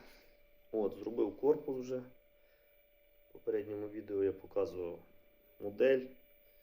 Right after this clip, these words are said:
До речі, ну, але навряд чи кому таке саме підійде, але якщо потрібно, можу скинути. От.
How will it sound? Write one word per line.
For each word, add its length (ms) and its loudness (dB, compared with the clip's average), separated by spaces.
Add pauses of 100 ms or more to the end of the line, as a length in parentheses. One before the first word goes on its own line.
(800)
До 100 -2
речі, 360 -4
ну, 100 2
але 320 8 (260)
навряд 440 0
чи 100 -10
кому 300 -6
таке 240 -12
саме 280 -8
підійде, 500 0
але 240 0
якщо 240 -10
потрібно, 500 -12
можу 320 -10 (260)
скинути. 460 -12 (1700)
От. 480 4